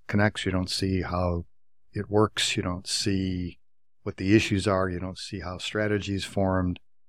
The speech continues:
And so early on, given that H R responsibility and the chance to look at the business across all elements of the business, that was something that got me really excited early on.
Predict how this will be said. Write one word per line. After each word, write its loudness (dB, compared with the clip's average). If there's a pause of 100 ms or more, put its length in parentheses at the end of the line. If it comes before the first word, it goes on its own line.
(420)
And 0
so 2
early 2
on, 4
given -2
that -6 (100)
H -8
R 4
responsibility -4
and -2
the -6
chance 0
to -6
look 0
at -8
the -6
business 0
across 0
all 0
elements 2
of -4
the -4
business, -4 (240)
that 4
was -2
something -2
that -4
got -4
me -4
really 2 (400)
excited 0 (420)
early 4
on. -4